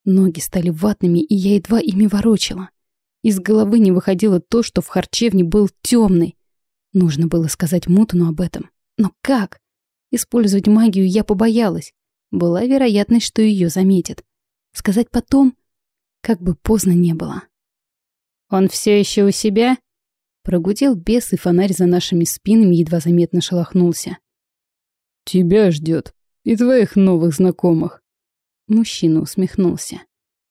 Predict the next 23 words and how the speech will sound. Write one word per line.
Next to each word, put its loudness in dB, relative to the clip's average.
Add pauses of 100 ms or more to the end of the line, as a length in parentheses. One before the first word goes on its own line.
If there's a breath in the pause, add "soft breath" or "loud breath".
(140)
И -6
смех -2
мне 4
его 0
не 2
понравился. -6 (520)
Было 2
в -2
нём 2
что-то -2
жёсткое -2
и 0
давящее. -4 (1120)
"Кто 0
ваш 0
хозяин?" 0 (420)
поинтересовался -2
Мутон, 2
поднимаясь 0
по -6
лестнице. -4 (1000)
"Весьма 2
серьёзный 2